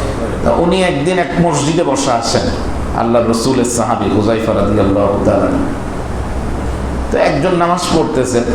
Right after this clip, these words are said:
তো আল্লাহ রসুলের সাহাবী ওনার নামাজ দেখতেছেন এরকম করে, তো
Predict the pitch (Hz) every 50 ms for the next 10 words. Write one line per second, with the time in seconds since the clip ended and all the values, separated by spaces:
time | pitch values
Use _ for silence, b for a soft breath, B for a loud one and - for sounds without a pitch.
0 | 120 - - - - - - - - - - - - - - - - - - -
1 | - - - - - - - 143 139 135 131 135 135 127 123 - - 147 139 131
2 | 127 135 - 131 123 110 - 123 127 117 117 117 117 113 120 120 120 120 117 -
3 | - 113 101 113 107 110 107 - - 98 101 98 98 95 101 98 92 90 90 -
4 | 92 - - - 92 - - - - - - - - - - - - - - -
5 | - - - -